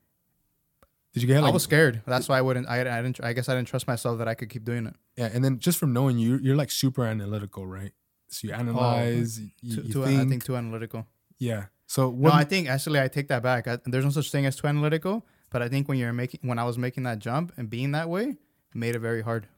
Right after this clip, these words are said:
Speaker 1: Um, so what, what got you past that? Like, what, what was the thought? What was the process of, like, "Hey, I'm gonna just jump full in"? 'Cause for me, it was easy. You, I, I don't, you know my story, right?
Speaker 2: No.
Speaker 1: Uh, how I just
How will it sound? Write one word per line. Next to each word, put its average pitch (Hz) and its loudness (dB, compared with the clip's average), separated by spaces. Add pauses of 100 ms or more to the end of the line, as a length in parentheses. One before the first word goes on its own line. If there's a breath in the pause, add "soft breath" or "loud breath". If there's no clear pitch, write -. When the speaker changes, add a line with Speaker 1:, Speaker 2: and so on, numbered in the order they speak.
(880)
Speaker 1:
Um, 107 -6
so 127 -4
what, 127 -4
what 127 -6
got 123 -4
you 110 -16
past 131 -6
that? 104 -12
Like, 107 -10 (100)
what, 123 -6
what 123 -6
was 117 -8
the 107 -8
thought? 117 -6
What 117 -8
was 113 -10
the 107 -12
process 117 -10
of, 107 -10
like, 101 -12
"Hey, 117 -6
I'm 110 -8
gonna 110 -6
just 104 -14
jump 110 -6
full 113 -6
in"? 107 -6 (1160)
'Cause 127 -2
for 135 -2
me, 220 4
it 202 6
was 135 6
easy. 120 4 (520)
You, 139 0
I, 135 2
I - 2
don't, 143 0
you 143 6
know 156 6
my 123 0
story, 110 -2
right? 104 -6 (720)
Speaker 2:
No. 113 -6 (100)
Speaker 1:
Uh, 113 0
how 117 -2
I 110 -6
just - -10